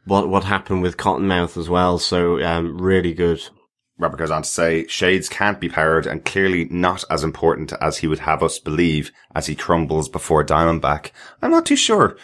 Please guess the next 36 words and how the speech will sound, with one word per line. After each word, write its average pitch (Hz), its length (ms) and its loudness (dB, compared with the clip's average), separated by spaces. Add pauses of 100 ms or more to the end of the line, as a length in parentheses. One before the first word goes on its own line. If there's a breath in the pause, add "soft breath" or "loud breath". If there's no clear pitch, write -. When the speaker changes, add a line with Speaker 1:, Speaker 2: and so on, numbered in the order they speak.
(300 loud breath)
Speaker 2:
I'm 175 80 -8
not 175 100 -6
too 165 100 0
sure. 156 200 0
There 120 100 2
seemed 147 220 -2
to 143 60 0
be 135 60 4
a 127 40 0
bit 123 120 0
of 113 60 0
a 120 40 -2
standoff 117 500 2
between 92 260 -4
the 82 60 -2
two 90 120 0
of 87 60 4
them, 80 120 0
as 78 180 -4
I 82 40 -4
think, 85 200 -6
as 82 120 -4
I 82 60 0
mentioned 80 300 -2
earlier 78 260 2
on 76 100 2
in 76 40 0
the 73 80 0
episode, 76 380 -2
him 78 120 -4
standing 85 340 0
up 78 140 -2
to - 80 -16
Diamondback 78 480 0
and 71 100 -6
saying, 71 420 -2